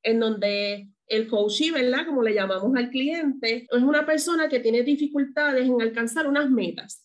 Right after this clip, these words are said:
o quiere alcanzar unas metas y no sabe cómo llegar hacia ellas. Y entonces el coach, ¿verdad?, acompaña a este coachee en ese proceso,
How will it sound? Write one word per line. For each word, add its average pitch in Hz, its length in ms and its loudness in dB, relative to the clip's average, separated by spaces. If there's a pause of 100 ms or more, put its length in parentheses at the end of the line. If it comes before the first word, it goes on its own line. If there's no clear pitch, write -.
(140)
o 226 200 -2
quiere 285 260 2
alcanzar 285 360 -2
unas 277 200 0
metas 285 240 2
y 262 100 2
no 226 160 -2
sabe 240 400 -4
cómo 240 580 0
llegar 196 300 -2
hacia 214 320 -4
ellas. 185 480 -8 (320)
Y 247 80 -2
entonces 247 460 0
el 285 340 2
coach, 320 560 0
¿verdad?, 233 400 -2
acompaña 233 920 0
a 277 140 -2
este 285 300 0
coachee 285 400 -2
en 247 240 4
ese 226 320 2
proceso, 233 680 -4